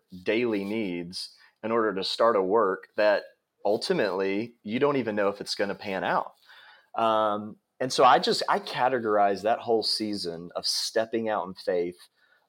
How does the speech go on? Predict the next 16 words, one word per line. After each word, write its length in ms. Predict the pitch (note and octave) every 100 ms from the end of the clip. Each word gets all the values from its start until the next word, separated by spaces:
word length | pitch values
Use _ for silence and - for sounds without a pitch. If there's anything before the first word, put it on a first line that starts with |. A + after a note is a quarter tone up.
| A#2+
of 180 | A#2 -
honestly 480 | F#2+ C3 C3 G2+ F#2+
just 200 | G#2+ -
following 580 | - - G#2 A#2 A2+ G2+
the 80 | F#2+
Spirit. 520 | - A#2+ B2 D#2 - _
It's 180 | A2+ A#2
a, 80 | B2
it's, 260 | A#2+ A#2 -
it's 180 | G#2+ G2
jumping 540 | G2 A2 B2 B2+ B2+
into 320 | G2 A#2 B2+ A2
that 200 | F#2 -
river 480 | F#2 A2+ F#2+ F#2+
with 320 | F2+ G2 A2+ A2
God 480 | G#2+ G2 F2+ E2+